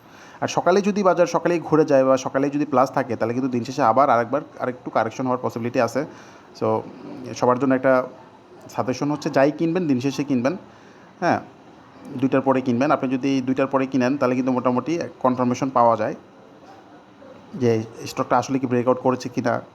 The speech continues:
হ্যাঁ, কনফার্ম হয়ে বাই করা যায়। আরেকটা হচ্ছে, সকালে একটা স্টক যদি ফাইভ পার্সেন্ট গ্রিন থাকে, দিন শেষে সেটা হয়তো ফাইভ পার্সেন্ট মাইনাসও হয়ে যেতে পারে।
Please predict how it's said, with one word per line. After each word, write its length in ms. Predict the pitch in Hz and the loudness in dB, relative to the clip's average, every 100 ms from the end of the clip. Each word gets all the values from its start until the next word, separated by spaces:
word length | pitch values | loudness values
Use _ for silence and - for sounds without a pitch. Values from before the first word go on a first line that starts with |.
| - - - - - 127 | -20 -20 -20 -20 -12 -4
হ্যাঁ, 160 | 135 | -2
কনফার্ম 400 | 123 120 117 135 | 0 0 0 0
হয়ে 100 | 135 | 2
বাই 160 | 120 110 | 2 2
করা 220 | 110 107 | 2 2
যায়। 160 | 101 104 | 0 0
আরেকটা 320 | 120 117 139 | 0 0 -2
হচ্ছে, 280 | 147 160 170 | -2 -6 -4
সকালে 460 | 127 131 135 151 - - - - - | -2 0 0 -2 -8 -20 -20 -20 -16
একটা 180 | - 135 | -4 -2
স্টক 180 | - 135 | 0 0
যদি 140 | 139 | 2
ফাইভ 160 | 139 123 | 2 2
পার্সেন্ট 260 | 135 135 139 | 0 0 0
গ্রিন 180 | 127 143 | 2 2
থাকে, 240 | 139 117 | 0 -2
দিন 140 | 110 113 | -2 -2
শেষে 220 | 135 139 | -4 -4
সেটা 160 | 135 135 | 0 2
হয়তো 120 | 131 | 2
ফাইভ 160 | 120 | 0
পার্সেন্ট 260 | 117 127 139 | 0 0 2
মাইনাসও 280 | 123 123 131 | 2 2 0
হয়ে 140 | 123 | 0
যেতে 180 | 110 113 | 0 0
পারে। 240 | 110 117 | 0 0